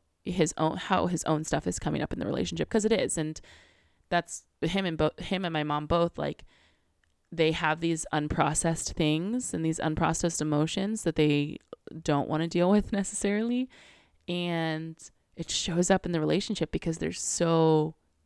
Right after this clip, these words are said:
easily triggered. And hi-, him and I had, had talked, and I, sometimes, every so <laughs> often,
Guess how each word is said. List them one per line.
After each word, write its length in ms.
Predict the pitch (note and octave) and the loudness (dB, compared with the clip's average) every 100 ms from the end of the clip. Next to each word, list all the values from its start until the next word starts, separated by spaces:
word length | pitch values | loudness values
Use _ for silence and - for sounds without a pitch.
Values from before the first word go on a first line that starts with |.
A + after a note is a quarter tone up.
| _ _ - | _ _ -6
easily 400 | E3 D#3+ D#3 D3+ | -4 -2 -2 -2
triggered. 520 | - D3+ C3+ - - - _ _ _ | -2 -2 0 -4 -6 -16 _ _ _
And 640 | E3 D#3 D3 D3 D3+ E3+ - _ _ _ _ _ _ - | 0 2 2 0 -4 -10 -18 _ _ _ _ _ _ -8
hi-, 120 | G3 - - | -8 -6 -4
him 220 | E3 E3+ | 0 2
and 100 | D#3 | 4
I 140 | C#3+ | 2
had, 260 | D#3+ E3 D3+ - | -2 -4 -8 -10
had 180 | F3+ - | -8 -6
talked, 440 | - D3+ D3 - | -2 -2 -2 -6
and 360 | D#3 - - - _ _ _ | -4 -4 -8 -12 _ _ _
I, 920 | - - - _ _ _ _ _ - | -14 -14 -20 _ _ _ _ _ -10
sometimes, 460 | F#3+ F3+ D#3 E3+ D3+ | -4 -2 0 0 2
every 200 | G#3+ A#3 | 2 2
so 160 | B3 F#3+ | 2 4
<laughs> 100 | F3 | 2
often, 520 | - - F#3+ F#3+ | 2 0 2 2